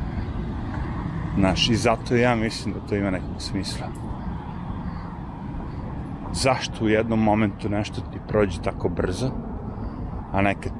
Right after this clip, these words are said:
ti, ono, treba vreme? Ono, čekaš da, da, da, da, u redu, wow, jevo, kako je ovo, zašto ovi ljudi? A kad bi merio, video bi da, ono, sve, ono, trajalo pet minuta.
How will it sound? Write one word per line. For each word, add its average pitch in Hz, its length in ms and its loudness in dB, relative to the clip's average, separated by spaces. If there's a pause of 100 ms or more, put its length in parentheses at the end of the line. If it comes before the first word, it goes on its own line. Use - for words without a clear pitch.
ti, 98 100 2
ono, 92 220 2
treba 92 180 2
vreme? 82 240 0 (200)
Ono, 90 200 4 (120)
čekaš 120 420 0
da, 90 200 -2
da, 98 180 -2 (180)
da, 90 80 -2
da, 92 280 0 (920)
u 110 120 8
redu, 120 540 2 (920)
wow, 85 800 4
jevo, 71 340 -4 (180)
kako - 340 -4
je 98 80 0
ovo, 87 160 0 (240)
zašto 101 560 2
ovi 92 160 4
ljudi? 87 680 4 (760)
A 113 160 2
kad 135 120 2
bi 123 160 4
merio, 151 440 6
video 147 340 2
bi 139 180 4
da, 139 180 4
ono, 139 180 4
sve, 165 460 4
ono, 151 200 6
trajalo 147 400 4 (200)
pet 139 220 2
minuta. 110 360 2